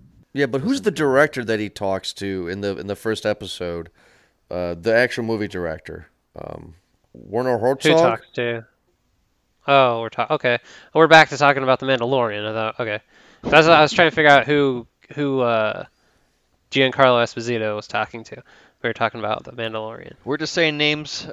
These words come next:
Speaker 2: whenever
Speaker 1: Yeah, we're
Speaker 2: we
Speaker 1: just
Speaker 2: feel
Speaker 1: saying
Speaker 2: like
Speaker 1: names.
Speaker 2: it right now.
Speaker 1: But I'm saying, uh, I, I, I really, what's his name? Uh, Werner, Werner
Speaker 3: Ver-,
Speaker 1: Herzog?
Speaker 3: Werner,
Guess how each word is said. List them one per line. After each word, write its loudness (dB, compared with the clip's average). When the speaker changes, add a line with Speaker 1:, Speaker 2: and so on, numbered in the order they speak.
Speaker 2:
whenever -4
Speaker 1:
Yeah, 6
we're 4
Speaker 2:
we 2
Speaker 1:
just -2
Speaker 2:
feel 6
Speaker 1:
saying 6
Speaker 2:
like 2
Speaker 1:
names. -6
Speaker 2:
it -6
right -4
now. -4
Speaker 1:
But -2
I'm 2
saying, 2
uh, 4
I, 2
I, 0
I 0
really, 0
what's -2
his -6
name? 0
Uh, -4
Werner, 0
Werner 2
Speaker 3:
Ver-, -2
Speaker 1:
Herzog? 2
Speaker 3:
Werner, 2